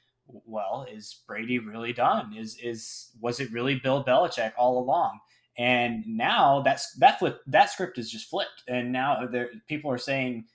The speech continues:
"Oh, well, was it, was it really Brady? And then is Bill Belichick gonna be done for?" So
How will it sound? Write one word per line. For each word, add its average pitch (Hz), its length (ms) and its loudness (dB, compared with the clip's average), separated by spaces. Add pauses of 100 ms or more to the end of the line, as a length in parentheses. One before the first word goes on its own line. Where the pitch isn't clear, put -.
(360)
"Oh, 117 300 6
well, 110 140 -2
was 104 220 -10
it, 104 120 -10 (480)
was 113 240 -4
it 113 140 -8
really 113 220 -4
Brady? 156 440 0
And 117 160 -4
then 113 300 -6 (180)
is 110 280 -4
Bill 117 300 -4
Belichick 123 440 0
gonna 117 160 -4
be 110 120 -4
done 107 220 -4
for?" 95 300 -10 (280)
So 131 600 6